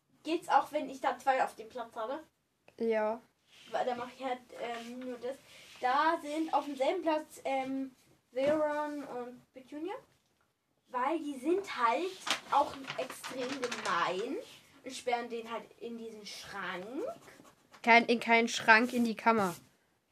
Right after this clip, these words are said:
Speaker 2: In die leere Kammer da unten.
Speaker 1: Das ist eine Schrankkammer.
Speaker 2: Nein, das ist keine Schrankkammer.
Speaker 1: Unter der Treppe einfach.
Speaker 2: Das ist eine Kammer
Speaker 1: Ähm,
Speaker 2: unter der Treppe.
Speaker 1: Und, ähm,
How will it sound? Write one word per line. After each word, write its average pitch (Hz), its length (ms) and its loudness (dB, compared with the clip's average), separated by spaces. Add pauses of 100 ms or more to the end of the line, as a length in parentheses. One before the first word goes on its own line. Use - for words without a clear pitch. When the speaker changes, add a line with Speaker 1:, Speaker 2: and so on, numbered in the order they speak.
(240)
Speaker 2:
In 226 120 -2
die 214 260 -2
leere 214 240 -6
Kammer 214 460 -2
da 220 80 -6
unten. 214 340 -10 (1200)
Speaker 1:
Das - 100 -20
ist 214 180 -18
eine 226 80 -16
Schrankkammer. 202 560 -10
Speaker 2:
Nein, 233 260 -2
das 226 100 -8
ist 233 120 -16
keine 214 220 -6
Schrankkammer. 220 600 -10 (160)
Speaker 1:
Unter 254 180 -4
der 214 160 -6
Treppe 196 260 -14
einfach. 180 260 -14
Speaker 2:
Das - 460 -20
ist - 80 -12
eine - 180 0
Kammer 226 200 0
Speaker 1:
Ähm, 220 60 -2
Speaker 2:
unter 220 180 -6
der 220 140 -8
Treppe. 214 380 -10
Speaker 1:
Und, 277 800 -2 (480)
ähm, 240 760 0